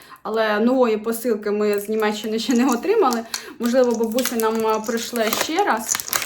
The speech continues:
ті ж самі вітаміни. То я вирішила для свого сина взяти ось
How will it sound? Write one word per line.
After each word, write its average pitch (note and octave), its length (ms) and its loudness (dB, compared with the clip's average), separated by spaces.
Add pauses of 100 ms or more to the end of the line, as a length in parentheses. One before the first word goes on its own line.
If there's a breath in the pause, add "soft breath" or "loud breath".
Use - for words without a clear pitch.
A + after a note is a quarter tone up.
(380)
ті A#3+ 100 -2
ж A#3 60 -2
самі G#3+ 240 0
вітаміни. G#3+ 560 -2 (460 loud breath)
То C4 60 0
я E4+ 180 4
вирішила C4+ 600 -2
для A3+ 380 0
свого G#3+ 380 -6
сина C#4+ 420 -4
взяти A3+ 500 -6 (100)
ось A3+ 300 -8